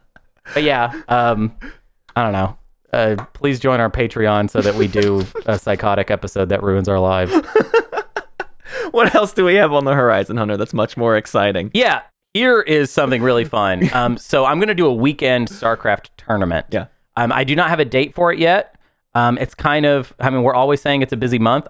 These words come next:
Speaker 1: I bet you it will happen first or second weekend of November. That would be, uh, November third through fifth or
Speaker 2: Yeah.
Speaker 1: November tenth through twelfth. Um,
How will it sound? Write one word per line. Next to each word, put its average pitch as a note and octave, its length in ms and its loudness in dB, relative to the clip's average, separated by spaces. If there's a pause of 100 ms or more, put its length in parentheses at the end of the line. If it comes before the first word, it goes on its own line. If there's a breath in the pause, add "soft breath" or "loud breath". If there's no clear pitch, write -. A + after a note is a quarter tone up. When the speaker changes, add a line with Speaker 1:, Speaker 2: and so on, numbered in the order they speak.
Speaker 1:
I C#3+ 140 2
bet C#3 260 -2
you D#3 200 0
it C3+ 80 -2
will A2 160 0
happen D3 500 -2 (360)
first D#3+ 280 -2
or B2+ 80 -6
second - 500 -4
weekend A2 720 -2 (420)
of A#2 320 2 (100)
November. A2+ 560 2
That G#2+ 160 0
would A2 100 -2
be, A2 300 0
uh, G2 460 0 (360)
November B2 380 2 (360)
third C#3+ 280 2
through C3 140 0
fifth G#3+ 560 0
or B2 140 2
Speaker 2:
Yeah. A#2 60 0
Speaker 1:
November A2+ 360 0
tenth C#3+ 380 -4 (100)
through B2 200 0
twelfth. A2+ 680 0 (580)
Um, A2+ 360 0